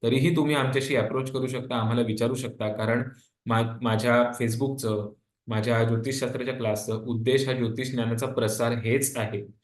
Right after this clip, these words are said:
तर त्यामुळे, अ, सगळ्यांनी अभ्यास सुरू ठेवा. छान नीतिमत्ता जवळ बाळगून अभ्यास करा आणि ज्योतिष ज्ञानाचा अधिकाधिक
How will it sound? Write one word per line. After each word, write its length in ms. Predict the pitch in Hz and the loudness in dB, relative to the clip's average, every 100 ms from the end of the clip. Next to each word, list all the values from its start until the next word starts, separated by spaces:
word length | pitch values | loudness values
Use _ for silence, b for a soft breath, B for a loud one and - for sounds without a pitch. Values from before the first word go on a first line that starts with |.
| b b - | b b -2
तर 180 | 117 120 | 0 2
त्यामुळे, 600 | 117 120 123 127 127 123 | 2 4 4 2 0 -2
अ, 180 | 110 | -2
सगळ्यांनी 440 | 107 107 117 127 135 | -2 0 0 2 2
अभ्यास 340 | 113 120 120 | 0 -2 -4
सुरू 180 | 113 127 | -4 -2
ठेवा. 400 | 123 113 113 113 - _ _ 113 | 0 -2 -2 -8 -16 _ _ -2
छान 180 | 117 139 - - 127 | 0 0 -4 -12 -6
नीतिमत्ता 800 | 127 131 135 127 - 120 117 - - 113 | -4 0 0 0 0 -2 -2 -6 -14 -4
जवळ 260 | 117 123 | 2 2
बाळगून 380 | 120 107 107 139 | 4 2 2 0
अभ्यास 360 | 117 110 120 - | -2 -2 -4 -2
करा 180 | 104 95 - _ _ _ | -4 -4 -10 _ _ _
आणि 320 | 107 117 120 | -2 2 2
ज्योतिष 360 | 120 113 131 131 | 2 0 -2 -4
ज्ञानाचा 400 | 113 117 113 117 | -4 -2 -2 -2
अधिकाधिक 680 | 101 123 123 127 135 - | 0 0 0 -2 -4 -8